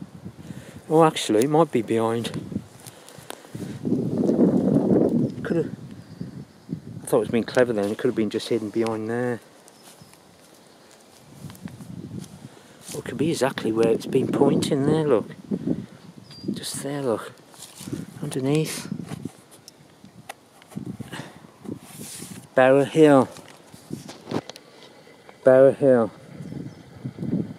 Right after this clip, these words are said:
Let's just check the clue. Uh, the geocache int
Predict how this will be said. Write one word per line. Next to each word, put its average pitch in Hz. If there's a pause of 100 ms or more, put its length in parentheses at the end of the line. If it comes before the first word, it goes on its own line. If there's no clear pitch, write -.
(600)
Let's -
just -
check -
the 143
clue. 135 (3750)
Uh, 127 (2500)
the 131
geocache 165 (2000)
int 170